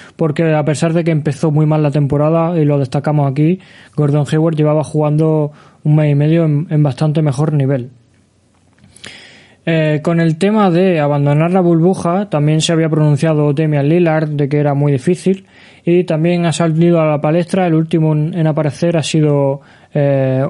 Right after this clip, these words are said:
hoy mismo, en, en esta madrugada, eh, Jarrett Allen, que ha dicho que cree que es muy difícil porque dice que,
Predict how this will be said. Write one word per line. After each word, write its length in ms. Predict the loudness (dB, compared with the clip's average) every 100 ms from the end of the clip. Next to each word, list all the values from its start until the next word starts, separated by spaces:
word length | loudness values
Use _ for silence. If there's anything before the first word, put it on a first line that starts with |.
| -6
hoy 260 | -4 0 0
mismo, 480 | 2 2 2 2 2
en, 300 | 2 0 0
en 100 | 0
esta 160 | 0
madrugada, 600 | 0 0 0 0 0 -2 -4 -16 -20 -20 -8
eh, 160 | -4 0
Jarrett 300 | 0 0 0
Allen, 320 | 0 0 0
que 100 | 0
ha 60 | 0
dicho 320 | 0 -2 -4
que 600 | -2 0 0 0 -2 -4 _
cree 260 | -4 -2 -2
que 80 | 0
es 60 |
muy 180 | 2 2
difícil 480 | 0 0 0 0 -2
porque 320 | -2 -4 -2
dice 260 | -2 -2 -2
que, 300 | -2 -2